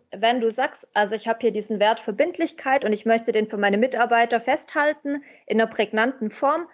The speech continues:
Wie können wir das machen? Wo können wir das machen? Und wie können wir das ausformulieren? Würde ich das mit dir durchsprechen und dann würde ich das für dich machen zum Beispiel.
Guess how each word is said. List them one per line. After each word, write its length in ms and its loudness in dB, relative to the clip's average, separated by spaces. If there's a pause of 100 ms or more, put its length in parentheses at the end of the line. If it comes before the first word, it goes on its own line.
(480)
Wie 240 2
können 240 2
wir 80 4
das 160 -2
machen? 480 -4
Wo 140 2
können 280 0
wir 80 2
das 200 -4
machen? 340 -6
Und 140 -8
wie 100 -6
können 240 -2
wir 80 0
das 160 -2
ausformulieren? 880 -2 (480)
Würde 220 4
ich 180 -2
das 360 -10
mit 220 -2
dir 100 2
durchsprechen 640 0
und 100 0
dann 180 2
würde 140 2
ich 80 -4
das 160 -8
für 100 0
dich 140 -4
machen 300 -2
zum 140 -6
Beispiel. 500 0